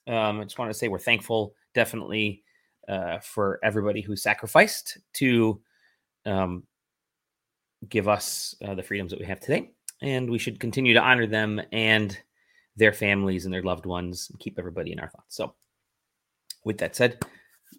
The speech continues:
<clears throat> there's a lot to talk about, like I said, gaming-wise. Um, but I did want to focus on,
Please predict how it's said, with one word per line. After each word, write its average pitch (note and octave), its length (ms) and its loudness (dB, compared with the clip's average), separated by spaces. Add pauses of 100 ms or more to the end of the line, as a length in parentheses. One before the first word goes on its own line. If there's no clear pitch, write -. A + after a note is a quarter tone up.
(320)
<clears throat> - 0 -
there's - 800 -2
a - 20 2
lot - 180 0
to - 60 -4
talk C3 140 4
about, C3+ 240 6
like G2+ 100 -8
I - 20 -14
said, A#2 220 -2
gaming-wise. D#3 800 6 (640)
Um, A2+ 560 6
but C#3 100 6
I C3 60 12
did D3 220 6
want C3+ 340 6
to B2 320 2
focus A#2+ 520 0
on, G#2+ 500 2